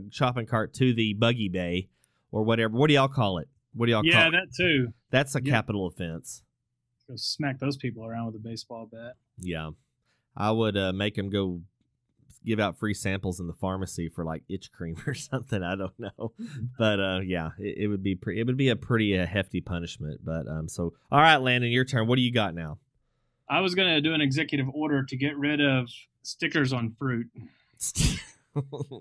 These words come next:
Speaker 1: Yeah, those bi-, those, those stickers are a bitch to get off.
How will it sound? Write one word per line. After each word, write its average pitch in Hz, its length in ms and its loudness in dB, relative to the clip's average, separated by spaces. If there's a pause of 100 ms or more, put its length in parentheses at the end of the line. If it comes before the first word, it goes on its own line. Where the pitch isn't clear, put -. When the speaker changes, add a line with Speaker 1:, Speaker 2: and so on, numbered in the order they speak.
(1900)
Speaker 1:
Yeah, 127 260 8
those 147 240 6
bi-, 160 220 6
those, 147 340 4
those 147 280 6
stickers 175 380 4
are 151 240 8
a 160 40 6
bitch 165 300 4
to 143 80 6
get 131 200 6
off. 113 460 2